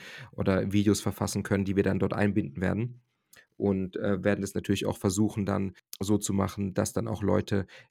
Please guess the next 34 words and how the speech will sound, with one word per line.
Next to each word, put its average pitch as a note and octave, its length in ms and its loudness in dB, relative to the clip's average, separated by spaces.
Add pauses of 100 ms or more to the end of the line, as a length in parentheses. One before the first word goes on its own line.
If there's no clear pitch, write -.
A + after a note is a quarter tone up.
die G#2 100 2
dafür G2 380 2
dann F#2+ 340 -2 (120)
was G2 420 -4
schreiben F#2+ 640 0
oder F#2+ 380 -2
Beiträge F#2+ 500 -2
verfassen, - 400 -6
dass F#2 160 -2
die - 80 -4
dann F#2+ 140 -2
natürlich F#2+ 340 -4
auch, - 160 -2
äh, F#2 260 0
eine F#2+ 200 0
ge-, F#2 180 0
eine F#2+ 100 -2
Kleinigkeit F#2 460 -4
dafür F2 200 -8
kommen, B2 280 -2 (280)
bekommen. G#2 360 0
Und F#2+ 140 0
das F2 100 -6
Ganze F#2 260 -4
versuchen F#2+ 260 -4
wir G2 40 0
dann G2 140 0
auch - 40 -8
so - 120 -8
ein - 20 -2
bisschen - 160 -6
sponsorbasiert F#2+ 640 0
zu F#2+ 120 -4
machen, F#2 320 -4